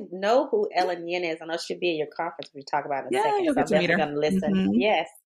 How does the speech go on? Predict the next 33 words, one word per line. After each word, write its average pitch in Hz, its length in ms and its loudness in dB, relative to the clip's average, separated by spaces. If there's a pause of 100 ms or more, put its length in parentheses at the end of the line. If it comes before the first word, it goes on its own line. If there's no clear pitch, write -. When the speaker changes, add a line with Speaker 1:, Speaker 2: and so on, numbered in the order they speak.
(520)
Speaker 2:
Yeah. 370 200 -2
Speaker 1:
Okay. 170 400 -2
And 190 120 -4
then 202 160 0
last 202 400 0
question, 175 560 -6 (300)
what 202 200 2
is 262 160 0
bringing 208 380 -2
you 185 180 -10
joy 165 340 0
right 123 300 -4
now? 120 280 -18 (2500)
Speaker 2:
What 196 320 2
is 302 220 0
bringing 208 300 2
me 196 120 2
joy 175 560 2
is, 170 680 4 (360)
you 180 140 -2
know, 160 260 0 (300)
again, 170 340 -2
talking 196 600 -4
about 170 300 0
my 160 100 -4
husband, 165 720 -4 (100)
I 165 100 -8
talk 170 160 -10
about 170 160 -4
him 165 80 -6
a 156 40 -6
lot. 156 300 0
He's 160 520 -8